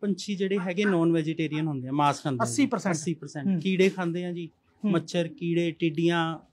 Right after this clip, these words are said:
Speaker 1: ਮਾਸ ਖਾ ਲੈਂਦੇ ਆ।
Speaker 2: ਤੁਹਾਡਾ ਤਾਂ ਕੁੱਕੜ ਵੀ ਮਾਸ ਖਾਂਦਾ
Speaker 1: ਹਾਂਜੀ,
Speaker 2: ਕਹਿੰਦੇ।
Speaker 1: ਖਾਂਦਾ ਜੀ। ਜੇ ਇੱਕ, ਅ, ਅ, ਮੁਰਗਾ ਤੁਸੀਂ ਜੇ ਕਿਸੇ ਨੇ ਘਰ ਮੁਰਗੇ ਰੱਖੇ ਹੋਏ, ਉਹਨੂੰ ਮਾੜੀ ਜਿਹੀ ਕਲੇਜੀ ਪਾ ਕੇ ਦੇਖੋ, ਖਾ ਜਾਏਗਾ।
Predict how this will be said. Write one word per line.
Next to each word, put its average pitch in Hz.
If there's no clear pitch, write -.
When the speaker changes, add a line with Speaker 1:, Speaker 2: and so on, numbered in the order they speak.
Speaker 1:
ਮਾਸ 165
ਖਾ 160
ਲੈਂਦੇ 156
ਆ। 151
Speaker 2:
ਤੁਹਾਡਾ 226
ਤਾਂ 254
ਕੁੱਕੜ 254
ਵੀ 294
ਮਾਸ 269
ਖਾਂਦਾ 220
Speaker 1:
ਹਾਂਜੀ, 220
Speaker 2:
ਕਹਿੰਦੇ। 226
Speaker 1:
ਖਾਂਦਾ 240
ਜੀ। 311
ਜੇ 269
ਇੱਕ, 254
ਅ, -
ਅ, 202
ਮੁਰਗਾ 196
ਤੁਸੀਂ 233
ਜੇ 233
ਕਿਸੇ 226
ਨੇ 233
ਘਰ 233
ਮੁਰਗੇ 208
ਰੱਖੇ 208
ਹੋਏ, 226
ਉਹਨੂੰ 220
ਮਾੜੀ 202
ਜਿਹੀ 208
ਕਲੇਜੀ 190
ਪਾ 196
ਕੇ 196
ਦੇਖੋ, 196
ਖਾ 180
ਜਾਏਗਾ। 180